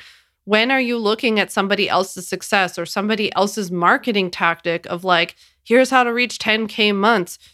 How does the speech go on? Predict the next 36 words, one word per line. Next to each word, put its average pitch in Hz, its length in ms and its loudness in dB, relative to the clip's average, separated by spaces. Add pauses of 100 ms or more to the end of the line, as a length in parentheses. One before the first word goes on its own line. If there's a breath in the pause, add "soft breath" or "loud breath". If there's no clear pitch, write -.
(140)
to - 120 -2
make 220 340 2
the 240 100 0
logical 202 640 0
fallacy 202 480 0
that 180 340 0 (100)
ten 214 300 -2
K 208 220 0
months 196 380 0
are 190 220 2
the 190 120 -2
goal 185 420 0 (800)
or 208 100 4
ten 220 320 2
K 214 240 0
months 202 260 2
are 190 120 2
what 196 200 0
you 196 200 -6
want 185 400 2
or 180 120 0
need, 214 380 2
or, 302 460 4 (320 soft breath)
or 269 400 4 (400)
that 220 180 4
you're 240 220 4
not 233 280 2
successful 220 720 0
until 220 400 4
you 220 180 0
get 202 280 0
to 233 100 -8
ten 185 240 -2
K 175 180 -4
months, - 440 -8 (360)
right? 180 320 2